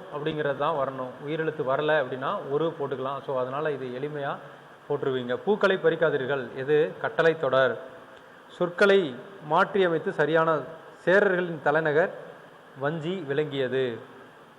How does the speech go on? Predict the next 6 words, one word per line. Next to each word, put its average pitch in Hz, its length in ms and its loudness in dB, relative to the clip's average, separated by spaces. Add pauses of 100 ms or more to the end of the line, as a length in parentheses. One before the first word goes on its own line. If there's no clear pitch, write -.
(1400)
நெல், 156 460 4 (220)
நெல்லு 180 220 0
வந்து 165 320 2
என்ன 151 160 0
சொல்லுவாங்க? 143 320 -2
வயல். 127 460 0